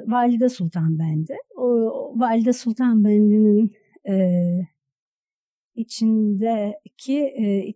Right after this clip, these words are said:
şey, duvarın, e, altındaki maksemde ve, e, bentin üzerinde yaptığımız, e, Ee, çekim çok çok güzeldi.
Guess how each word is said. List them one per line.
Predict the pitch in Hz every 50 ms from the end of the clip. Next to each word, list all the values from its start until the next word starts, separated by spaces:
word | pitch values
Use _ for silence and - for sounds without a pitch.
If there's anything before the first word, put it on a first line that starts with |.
| _ - 269 247
şey, | - 233 196 190 180 170
duvarın, | 175 202 196 208 208 208 208 208 208 208 - - - -
e, | 196
altındaki | 190 185 185 - - 202 208 208 202 - 226 214 202 202 - 220 214
maksemde | 202 202 185 185 - - - 196 185 190 190 180 180 170 170 175 180 180
ve, | 185 185
e, | 185 185 - 185 185 180 190 185 - _ _ _ _ _ _ _ _ -
bentin | 208 208 208 202 196 214 226 208
üzerinde | 202 202 196 214 208 196 214 214 208 220
yaptığımız, | 214 214 196 180 - _ - 196 180 175 170 170 170 - - -
e, | - 185 180 175 175 170 170 170 170 175 - - - - _ _ _ _ _ _ _ _ _ _ _ _ 214
Ee, | 202 190 185 185 185 180 180 175
çekim | - 233 226 240 240 233
çok | 220 233 220 214 -
çok | - 180 - _
güzeldi. | - 170 160 170 156 156 156 156 156 190 214